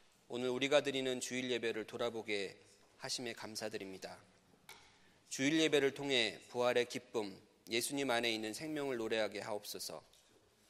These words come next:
죽음과 부활에 대해, 죽음에 대해서 부활을 선포하게 하옵소서.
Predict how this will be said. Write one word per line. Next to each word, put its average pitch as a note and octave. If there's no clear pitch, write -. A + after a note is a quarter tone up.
죽음과 C#3+
부활에 C3+
대해, G#2+
죽음에 D#3+
대해서 A2
부활을 D3+
선포하게 D3+
하옵소서. G#2